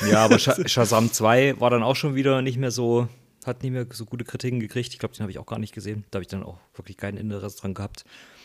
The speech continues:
Speaker 1: Es gab jetzt schon Gerüchte, dass Aquaman zwei vielleicht zwei Wochen vorm Kinostart doch noch mal rausgezogen wird.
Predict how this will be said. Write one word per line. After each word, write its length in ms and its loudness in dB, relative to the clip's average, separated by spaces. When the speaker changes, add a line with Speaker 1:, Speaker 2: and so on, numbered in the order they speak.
Speaker 1:
Es 100 -16
gab 180 0
jetzt 120 -2
schon 100 2
Gerüchte, 300 0
dass 100 -2
Aquaman 480 0
zwei 300 2
vielleicht 340 0
zwei 200 2
Wochen 200 0
vorm 300 0
Kinostart 680 -4
doch 140 -6
noch 80 -4
mal 100 -2
rausgezogen 600 0
wird. 180 -2